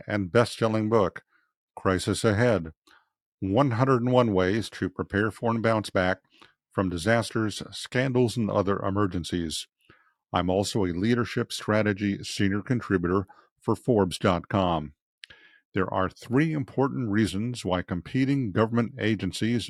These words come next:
and private companies should be ready to work together during crisis situations. One, they may have to share or pool their resources and expertise to help address a crisis as effectively,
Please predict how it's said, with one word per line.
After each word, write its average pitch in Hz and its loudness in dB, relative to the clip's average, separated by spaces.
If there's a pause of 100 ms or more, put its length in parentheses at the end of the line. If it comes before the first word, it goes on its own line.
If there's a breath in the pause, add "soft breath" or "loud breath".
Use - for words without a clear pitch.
(160)
and 85 -4
private 113 -4
companies 101 -2 (320 loud breath)
should - -4
be 101 0
ready 147 -2
to 147 -2
work 147 -2
together 120 0
during 120 -6
crisis 104 0
situations. 92 -2 (800 loud breath)
One, 117 0 (440 soft breath)
they 104 2
may 101 2
have 104 0
to 92 0
share 127 2
or 131 2
pool 151 0
their 98 0
resources 98 0
and 123 -2
expertise 127 0 (420 soft breath)
to 95 0
help 107 2
address 110 2
a 123 -2
crisis 117 0 (120)
as 95 -4
effectively, 123 0